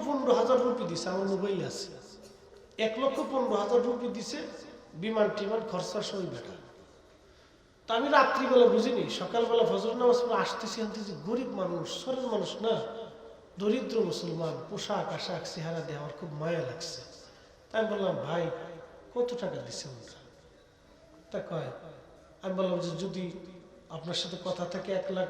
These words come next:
রুপি, তাহলে পরে আমি পঞ্চাশ হাজার ওনাদেরকে ফেরত দিয়ে যাই, না গরিব মানুষ, এত বড় দরিদ্র মানুষ, ওনাদেরকে দিয়ে যাই, ওনারা ভাগযোগ করে এনে গরিব মানুষ যারা আছে তাদেরকে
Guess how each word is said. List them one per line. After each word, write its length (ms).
রুপি, 240
তাহলে 160
পরে 200
আমি 240
পঞ্চাশ 380
হাজার 280
ওনাদেরকে 360
ফেরত 380
দিয়ে 140
যাই, 160
না 200
গরিব 220
মানুষ, 220
এত 180
বড় 240
দরিদ্র 360
মানুষ, 300
ওনাদেরকে 420
দিয়ে 180
যাই, 240
ওনারা 280
ভাগযোগ 360
করে 180
এনে 220
গরিব 240
মানুষ 300
যারা 180
আছে 240
তাদেরকে 360